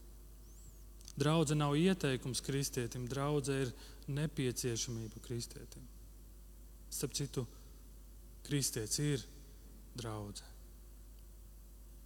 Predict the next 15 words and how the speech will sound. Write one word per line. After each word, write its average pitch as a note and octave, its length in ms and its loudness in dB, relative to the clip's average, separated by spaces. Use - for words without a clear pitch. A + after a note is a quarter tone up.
Tāpēc C3+ 260 10
šodienas D3 480 12
aicinājums C3 640 8
ir B2+ 160 8
cīnies D3+ 720 10
labo B2+ 400 4
ticības A#2 560 2
cīņu. G#2+ 360 0
Neatkarīgi D3+ 560 6
no C#3 80 2
tā, D3 240 6
kas D3 320 4
notiks C#3 460 2
tavā A#2+ 260 2
dzīvē B2 400 4